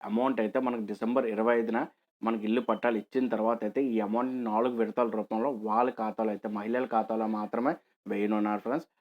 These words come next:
ఆ అమౌంట్ని ఎలా కడుతున్నారు అనేది ప్రతిసారి కూడా పర్యవేక్షణ అయితే చేయనున్నారు. చేసిన తర్వాతే ఒక విడత పర్యవేక్షణ చేయగానే సెకండ్ విడత వేస్తారు ఫ్రెండ్స్. So ఇది ఈరోజు ఇన్ఫర్మేషన్ ఫ్రెండ్స్.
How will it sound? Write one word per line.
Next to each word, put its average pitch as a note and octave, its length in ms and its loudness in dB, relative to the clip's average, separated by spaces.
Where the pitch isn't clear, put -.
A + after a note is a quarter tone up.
ఆ A2 160 2
అమౌంట్ని B2 520 0
ఎలా A2 220 0
కడుతున్నారు A2 480 -2
అనేది A2 300 0
ప్రతిసారి A2+ 600 0
కూడా A#2 160 4
పర్యవేక్షణ A2 500 0
అయితే G#2+ 180 0
చేయనున్నారు. G#2+ 580 0
చేసిన A2+ 360 2
తర్వాతే A#2 400 2
ఒక A#2 200 0
విడత G#2+ 260 -2
పర్యవేక్షణ A#2 500 0
చేయగానే A#2 340 0
సెకండ్ A2+ 320 -2
విడత A2 300 0
వేస్తారు G#2 440 -6
ఫ్రెండ్స్. A#2+ 280 -8
So B3+ 80 4
ఇది G#2+ 240 0
ఈరోజు A#2 280 6
ఇన్ఫర్మేషన్ A2 560 2
ఫ్రెండ్స్. B2+ 240 0